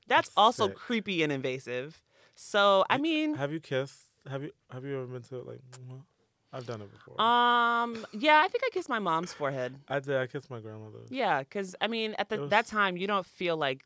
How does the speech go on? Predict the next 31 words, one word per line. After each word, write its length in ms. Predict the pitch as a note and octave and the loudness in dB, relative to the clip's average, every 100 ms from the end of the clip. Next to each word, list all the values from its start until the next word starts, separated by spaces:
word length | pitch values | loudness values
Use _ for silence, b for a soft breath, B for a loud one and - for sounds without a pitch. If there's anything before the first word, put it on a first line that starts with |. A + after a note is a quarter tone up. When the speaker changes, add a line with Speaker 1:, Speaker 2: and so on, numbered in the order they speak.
| - | -6
Speaker 1:
this 160 | C#3 | -4
is 260 | C#3 B2+ A#2+ - _ _ _ | -4 -10 -14 -20 _ _ _
gross 300 | C3 C3+ C3 | -4 -4 -4
or 80 | A2+ | -8
anything. 360 | A2+ A2 A2+ | -8 -10 -8
You're 160 | A#2+ B2+ | -6 -6
just 420 | B2 D#3+ A#2+ A2 | -4 -4 -6 -8
Speaker 2:
No. 60 | C3+ | -6
Speaker 1:
mourning 400 | C#3 C#3+ C3+ B2+ | -4 -2 -2 -4
your 100 | C3 | -4
Speaker 2:
It's 60 | B2+ | -2
Speaker 1:
loved 140 | C3 | -2
Speaker 2:
like 80 | B2+ | -4
Speaker 1:
one. 180 | A2 G2+ | -6 -6
Speaker 2:
last 280 | A#2 A#2+ - | -8 -10 -16
kiss. 280 | B2+ B2 A#2 | -14 -14 -10
Speaker 1:
Yeah, 260 | A3 C#4 F#3+ | 0 2 2
exactly. 500 | D#3+ F#3 G3 C3+ A#2 | 2 0 -2 -4 -6
Like, 160 | G2+ B2+ | -6 -8
I 40 | |
don't 120 | A3+ | -10
care 100 | - | -10
about 140 | A#2+ B2 | -12 -10
that. 80 | D3 | -12
I'm 60 | |
gonna 100 | F#3 | -14
kiss 200 | F3+ E3+ | -18 -18
my 80 | E3 | -14
mom. 280 | D#3 D#3 C#3 _ _ - | -14 -16 -20 _ _ -18
Speaker 2:
No, 180 | B2+ C#3 | -16 -14
yeah. 320 | C#3+ C3 A#2 | -10 -10 -10